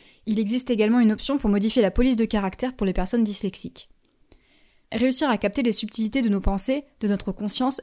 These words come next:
est quelque chose que les mots, et ici l'écrit, arrivent bien à mettre en forme. C'est aussi ce que j'ai apprécié dans Disco Elysium.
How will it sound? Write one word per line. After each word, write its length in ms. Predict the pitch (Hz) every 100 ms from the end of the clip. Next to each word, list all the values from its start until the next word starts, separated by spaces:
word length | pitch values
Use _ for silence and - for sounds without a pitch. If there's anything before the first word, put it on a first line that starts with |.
| -
est 60 |
quelque 280 | 190 214 220
chose 240 | 190 277
que 100 | -
les 160 | 226 202
mots, 240 | 196 247 285
et 80 | 208
ici 280 | 196 196 202
l'écrit, 380 | 196 - 254 262
arrivent 300 | 202 196 196
bien 160 | 185 247
à 40 |
mettre 220 | 214 196
en 60 | 202
forme. 360 | - 180 170 185 _ _ _
C'est 200 | - 220
aussi 160 | 233 311
ce 80 |
que 80 | -
j'ai 180 | 208 208
apprécié 440 | 220 - 240 -
dans 60 | 254
Disco 280 | 190 185 233
Elysium. 460 | 202 190 180 170